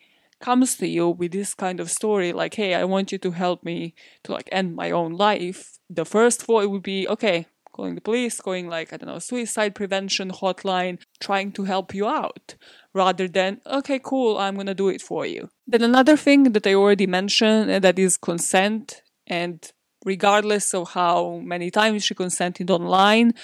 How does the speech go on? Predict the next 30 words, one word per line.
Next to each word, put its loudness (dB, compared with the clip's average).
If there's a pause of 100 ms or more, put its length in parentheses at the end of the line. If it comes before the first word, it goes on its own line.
(240)
she 2
could -2
have -4
said 0
anything 2
when 0
they 2
met 0
in -4
person, 0 (400)
and -8
we -4
would 0
just -4
not -10
know 2
about 0
it, -10
because -2
it's -8
in -4
his -6
best 0
interest -6 (480)
not -2
to -8
share 2 (120)
any -6
of -6
it. -16